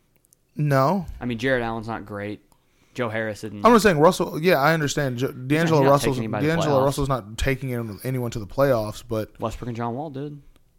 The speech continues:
Speaker 1: th-, but they, they aren't winning. You don't.
Speaker 2: I mean, Devin Booker didn't even get to the playoffs.
Speaker 1: Yeah, and Devin Booker's phenomenal.
Speaker 2: I mean,
Speaker 1: But I'm just saying, like, I
Speaker 2: so
Speaker 1: don't.
Speaker 2: it's not winning basketball.
Speaker 1: The way the N B A is built is more suited for a D'Angelo Russell.
Speaker 2: A shooter.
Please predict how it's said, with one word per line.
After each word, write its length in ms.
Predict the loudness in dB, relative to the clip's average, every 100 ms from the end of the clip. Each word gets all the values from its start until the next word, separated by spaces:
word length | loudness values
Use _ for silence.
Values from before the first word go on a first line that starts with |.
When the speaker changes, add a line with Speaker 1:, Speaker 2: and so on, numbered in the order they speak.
| -12
Speaker 1:
th-, 140 | -4
but 100 | 0 2
they, 100 | 0
they 320 | 0 2 4
aren't 260 | 4 2
winning. 340 | -2 -2 -2 -8 -16 -20 -20 _ _ _ -20 _ _ _ _ _ -6
You 100 | 0
don't. 260 | 0 0
Speaker 2:
I 20 | -4
mean, 120 | -2
Devin 200 | -2 0
Booker 220 | -4 -4
didn't 140 | -8
even 100 | -8
get 120 | -12 -14
to 80 | -12
the 40 |
playoffs. 380 | -10 -10 -12 -6
Speaker 1:
Yeah, 240 | 2 2 2
and 160 | 0
Devin 200 | 0 2
Booker's 300 | 0 0 -2
phenomenal. 760 | -6 -6 0 2 2 0 -8 -16 -18 -18
Speaker 2:
I 300 | -18 -14 -10
mean, 280 | -8 -8 2
Speaker 1:
But 160 | 4 4
I'm 120 | 2
just 120 | 0
saying, 220 | 0 -2
like, 240 | -2 -4 -6 -2
I 80 | 2
Speaker 2:
so 80 | 2
Speaker 1:
don't. 60 |
Speaker 2:
it's 80 | 2
not 140 | -2
winning 200 | -2 -4
basketball. 500 | -6 -10 -12 -18 -12 0
Speaker 1:
The 140 | 2
way 200 | 6 4
the 160 | 4 0
N 60 | 2
B 100 | 0
A 40 |
is 140 | 0
built 440 | -2 2 2 2 -4
is 160 | -6
more 300 | -4 0 0
suited 460 | 0 2 2 2 0
for 240 | 0 -2
a 140 | -2 -4
D'Angelo 520 | -2 -4 -4 -6 -6
Russell. 400 | -4 -4 -4 -6
Speaker 2:
A 20 |
shooter. 440 | -4 -4 -4 -6